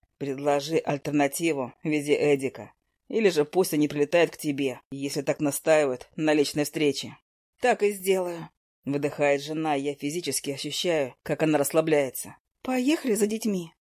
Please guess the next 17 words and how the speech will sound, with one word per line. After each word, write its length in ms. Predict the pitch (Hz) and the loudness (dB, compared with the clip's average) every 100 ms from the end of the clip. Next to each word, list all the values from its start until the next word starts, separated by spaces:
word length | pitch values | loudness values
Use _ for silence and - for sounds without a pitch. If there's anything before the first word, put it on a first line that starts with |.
| _ | _
«Уже». 640 | - 139 143 131 143 147 143 _ _ | -2 2 2 4 4 4 0 _ _
Смотрю 400 | - 147 151 175 | -2 0 2 2
на 100 | 147 | 2
часы, 380 | 143 135 - 160 | 0 -2 -2 -4
что 200 | - 139 | -4 -4
показывает 520 | 143 139 165 151 131 | -4 0 2 2 0
только 240 | 151 143 | -2 -2
час 260 | 139 160 156 | 0 0 0
дня. 340 | 165 151 135 - _ _ | 0 -2 -4 -12 _ _
«Кто 440 | - - - 143 143 | -20 -10 2 4 4
ты, 260 | - 127 - - | 2 -6 -8 -6
незнакомка? 880 | 151 147 160 170 185 151 131 101 - _ _ | -4 0 0 2 4 4 2 -8 -14 _ _
И 200 | - 147 | -4 -2
куда 300 | 151 170 160 | 0 2 4
дела 360 | 156 147 165 180 | 2 4 4 4
мою 280 | 151 143 147 | 4 2 2
жену?» 440 | 160 170 160 127 | 0 0 -2 -4